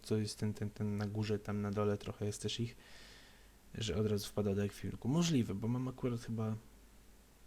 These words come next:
wyłączony czat, więc nie widzę tego. Jakoś tego nie sprawdziłem, muszę się przyznać bez bicia. Ale no,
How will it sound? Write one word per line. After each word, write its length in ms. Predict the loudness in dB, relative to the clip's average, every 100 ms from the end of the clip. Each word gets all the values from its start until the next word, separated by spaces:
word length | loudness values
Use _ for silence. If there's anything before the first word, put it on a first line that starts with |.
| -20 -20 -20 -20 -20 -20 -20 -20 -20 -20 -20 -12 -2
wyłączony 540 | 2 4 2 0 0
czat, 280 | -2 -2 0
więc 240 | -2 -2
nie 100 | -2
widzę 200 | -2 -6
tego. 300 | -6 -2 -2 -4 -12 -18 -18 -18 -6
Jakoś 260 | -2 0 2
tego 160 | 4 4
nie 140 | 4
sprawdziłem, 680 | 0 -2 -2 -2 -2 -2 -2
muszę 260 | -2 -2 -2
się 140 | -6
przyznać 380 | -6 -2 -2 -2 -6 -2
bez 140 | 0
bicia. 340 | 0 -2 -2 -2 -4 -14 -16 -18 -18 -20 -10
Ale 220 | -2 2
no, 100 | 2